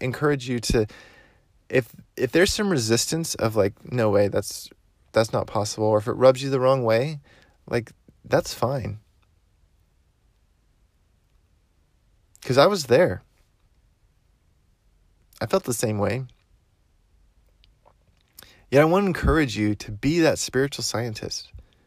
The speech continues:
When you see these stories, when you hear parables, when Jesus is saying, "The kingdom of God is like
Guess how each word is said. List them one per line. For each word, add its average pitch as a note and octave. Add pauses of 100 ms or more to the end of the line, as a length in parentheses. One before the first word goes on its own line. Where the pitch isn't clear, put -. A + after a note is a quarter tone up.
(300)
When C3+
you C#3+
see E3
these F3
stories, D3
when A#2
you A#2+
hear B2+
parables, B2+
when A2
Jesus C3
is -
saying, B2 (400)
"The B2
kingdom F3+
of A#2
God B2+
is G#2
like A2